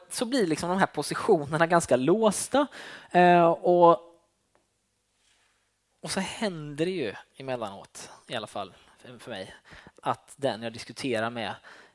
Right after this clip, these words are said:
eh, helt plötsligt byter sida. Eh, och jag gör det ibland, men det är mer sällan. Eh, av, och det är liksom, det är liksom en dålig sida som man kan utveckla och lära sig att liksom så här,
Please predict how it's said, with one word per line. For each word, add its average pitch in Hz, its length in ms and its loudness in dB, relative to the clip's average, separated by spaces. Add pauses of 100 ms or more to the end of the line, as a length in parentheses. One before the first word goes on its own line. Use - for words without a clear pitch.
eh, - 200 -18
helt 175 420 -8
plötsligt - 640 -16 (380)
byter 123 680 -12
sida. 196 600 -10 (1000)
Eh, 131 380 0
och 165 280 -2
jag 202 240 -2
gör 170 200 0
det 131 120 -2
ibland, 127 520 -8
men 143 140 -10
det 131 180 -4
är 117 120 -4
mer 131 340 -10
sällan. 127 540 -10 (100)
Eh, 120 380 -8
av, 117 380 -10 (160)
och 156 100 -16
det 147 180 -4
är 131 60 -2
liksom, 127 280 -14 (240)
det 135 300 -4
är 123 120 -8
liksom 123 180 -16
en 123 140 -16
dålig 135 720 -6
sida 117 380 -4
som 117 360 -14
man 117 220 -14
kan 120 140 -14
utveckla 123 640 -12
och 123 280 -8
lära 123 260 -4
sig 131 260 -8
att 120 160 -12
liksom 113 260 -18
så - 100 -12
här, 95 120 -10